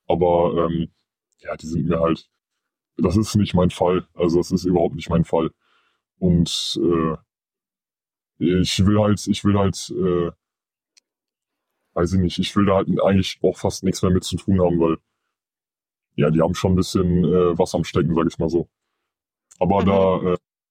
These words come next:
Speaker 1: mehr will ich dazu jetzt auch nicht sagen.
Speaker 2: Mhm. Meine nächste Frage an dich ist, und ich bin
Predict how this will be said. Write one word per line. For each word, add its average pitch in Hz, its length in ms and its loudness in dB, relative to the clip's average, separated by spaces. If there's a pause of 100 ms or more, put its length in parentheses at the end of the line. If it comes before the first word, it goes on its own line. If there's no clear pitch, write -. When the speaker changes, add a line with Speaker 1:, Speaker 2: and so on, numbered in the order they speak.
(140)
Speaker 1:
mehr 92 120 -2
will 95 100 2
ich - 100 -2
dazu 92 280 -2
jetzt 87 140 -2
auch 85 120 -2
nicht - 140 -6
sagen. 73 300 -12 (240)
Speaker 2:
Mhm. 202 440 -10 (880)
Meine 214 280 -4
nächste 220 500 -6
Frage 151 480 -14
an 160 160 -14
dich 156 220 -18
ist, - 200 -18
und 170 160 -14
ich - 140 -20
bin 208 260 -12